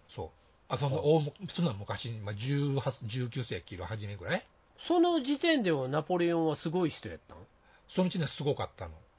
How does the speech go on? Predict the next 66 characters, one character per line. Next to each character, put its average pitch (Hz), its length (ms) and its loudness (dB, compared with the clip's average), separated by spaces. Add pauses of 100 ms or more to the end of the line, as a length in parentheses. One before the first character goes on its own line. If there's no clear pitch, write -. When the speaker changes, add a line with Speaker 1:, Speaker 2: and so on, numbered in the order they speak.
(140)
Speaker 2:
あ、 156 80 -4
す - 120 0
ご 247 140 2
か 165 120 0
っ - 120 -4
た 156 120 2
の？ 123 200 -4
Speaker 1:
す - 160 -6
ご 190 140 6
か 135 100 2
っ - 120 -2
た - 80 -6
の。 226 80 8
Speaker 2:
ま 269 80 12
あ 277 60 12
ま 320 180 10
あ 240 60 6
す - 120 -2
ご 254 160 4
か 226 140 2
っ - 80 -6
た 165 120 2
け 202 120 2
ど 180 120 0
も、 156 300 2 (260)
Speaker 1:
う 156 60 -2
ん。 123 140 0 (240)
Speaker 2:
そ 247 200 6
れ 277 160 6
に 269 120 -2
勝 214 180 2
っ - 40 -20
た 220 120 0
こ 254 120 -2
と 240 120 2
に 202 100 2
よ 175 60 0
っ - 20 -8
て 175 80 -2
さ 254 240 2
ら 254 120 4
に 180 120 2
名 139 160 2
を 135 120 -4
轟 135 400 -6
か 131 120 -8
せ 127 140 -6
る 139 160 4
こ 123 120 -4
と 120 40 -6
に 107 100 -4
な 101 60 -8
っ 101 40 -10
た 180 60 -2
ん？ - 20 4
Speaker 1:
そ - 0 -
う - 20 4
い 247 40 4
う 285 60 2
こ - 60 -14
と - 0 -
で - 0 -
す - 0 -
ね。 - 60 -16 (420)
は 107 160 -4
い。 80 100 -10